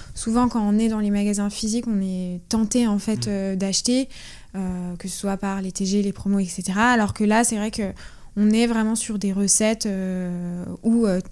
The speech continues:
Speaker 1: tu, tu achètes vraiment ce que t'as besoin pour développer, euh, les recettes, hein.
Speaker 2: Alors, c'est, c'est effectivement un très bon point et, et, et c'est quelque chose qui est assez extraordinaire de, de, de, de, sur la solution de Joe, c'est que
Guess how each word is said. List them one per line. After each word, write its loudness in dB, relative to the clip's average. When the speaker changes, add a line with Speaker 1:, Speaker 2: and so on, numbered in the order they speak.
Speaker 1:
tu, 0
tu 0
achètes 4
vraiment 2
ce -2
que -2
t'as 0
besoin 0
pour -6
développer, 0
euh, -2
les 0
recettes, -2
hein. -2
Speaker 2:
Alors, 0
c'est, 2
c'est 0
effectivement 2
un 2
très 0
bon 4
point 2
et, -2
et, 0
et 2
c'est 2
quelque 0
chose 0
qui 0
est 4
assez 2
extraordinaire 0
de, -2
de, -6
de, -8
de, -8
sur -4
la 2
solution 0
de 2
Joe, 2
c'est 0
que -4